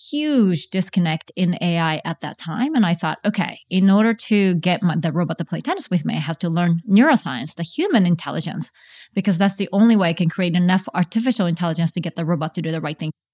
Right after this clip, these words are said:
So for the last half of my P H D, I ended up studying neuroscience. That's really, I would say it was a turning point for me to be exposed to learning about people who had neurological disorders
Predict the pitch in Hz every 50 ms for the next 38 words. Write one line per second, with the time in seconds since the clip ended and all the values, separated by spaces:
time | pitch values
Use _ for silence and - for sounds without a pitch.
0 | _ - - 202 190 180 175 - - - - - - _ _ _ - - 226 214
1 | 214 208 202 214 254 277 - - 202 190 190 - 185 165 175 156 156 - 165 165
2 | - - - 170 160 160 170 170 180 165 165 165 - - - 165 156 156 156 147
3 | 160 160 170 160 165 - - - - - - - - _ _ _ _ _ - -
4 | - _ _ _ _ - - 247 285 285 - - - 226 247 285 277 269 254 214
5 | 202 208 214 208 - 196 185 175 170 170 165 - 170 156 - - - - 180 170
6 | 165 165 160 - - 175 160 - - - 151 151 156 139 135 147 196 196 _ _
7 | _ _ _ _ _ _ _ - - 202 196 214 208 - 190 185 - - - -
8 | 208 202 220 220 220 - 185 165 165 175 185 185 185 175 170 165 147 156 151 -
9 | _ - - 269 262 - - 180 170 170 165 - - 190 185 185 160 175 180 180
10 | 175 165 180 - 196 196 202 196 202 202 208 196 208 - 202 180 180 180 - -
11 | 196 220 202 180 165 -